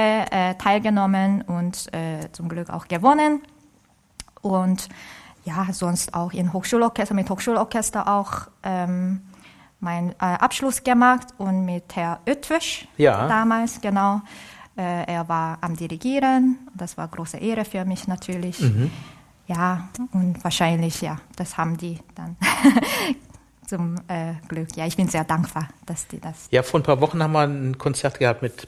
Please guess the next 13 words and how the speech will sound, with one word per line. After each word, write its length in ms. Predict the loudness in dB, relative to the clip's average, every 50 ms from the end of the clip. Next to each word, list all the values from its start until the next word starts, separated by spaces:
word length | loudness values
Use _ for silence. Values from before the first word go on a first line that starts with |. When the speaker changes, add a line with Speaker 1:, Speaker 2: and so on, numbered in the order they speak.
| -4 2
Speaker 2:
Werken, 400 | 4 4 4 4 0 -6 -8 -6
oder 160 | -2 0 2 2
mit 160 | 2 0 0
einem 240 | 0 0 2 2 4
Werk 220 | 2 2 2 0
von 140 | -6 -6 -4
Peter 260 | -2 -2 2 4 6
Speaker 1:
Ja, 160 | 6 6 4 4
Speaker 2:
Oetwisch, 300 | 0 -4 -4 -4 -2 -2
ne? 160 | 0 0 0 0
Speaker 1:
ja, 240 | -2 -4 -6 -8 -10 -14 -14 -12
ja. 180 | -10 -10 -8 -6
Speaker 2:
Ja, 180 | -4 -4 -4